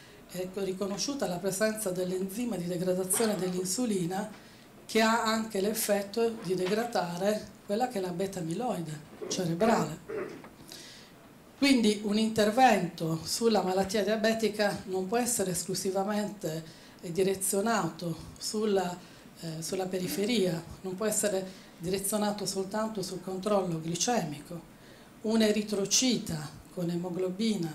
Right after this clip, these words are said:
glicata fuori scala è un eritrocita che non riesce a scambiare ossigeno in periferia. È un eritrocita che trattiene l'ossigeno, è un eritrocita che ha subito un fenomeno di glicazione,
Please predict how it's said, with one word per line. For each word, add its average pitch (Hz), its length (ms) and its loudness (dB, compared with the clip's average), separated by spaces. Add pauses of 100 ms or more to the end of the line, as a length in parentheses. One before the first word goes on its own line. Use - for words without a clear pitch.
(140)
glicata 185 720 -2
fuori 165 300 -4
scala 202 720 0 (320)
è 254 320 6 (120)
un 214 120 0
eritrocita 196 1040 0
che 214 100 -4
non 202 160 0
riesce 196 540 2
a 175 80 -8
scambiare 190 880 -2
ossigeno 196 800 -4
in 202 160 -6
periferia. 180 640 -2 (1300)
È 226 120 4
un 214 120 6
eritrocita 233 640 4
che 190 160 0
trattiene 185 720 4
l'ossigeno, 160 720 -4
è 226 160 2
un 220 140 2
eritrocita 226 1040 0
che 202 160 0
ha 190 80 0
subito 214 480 -2
un 175 80 -2
fenomeno 196 480 4
di 190 200 -2
glicazione, 180 1080 -2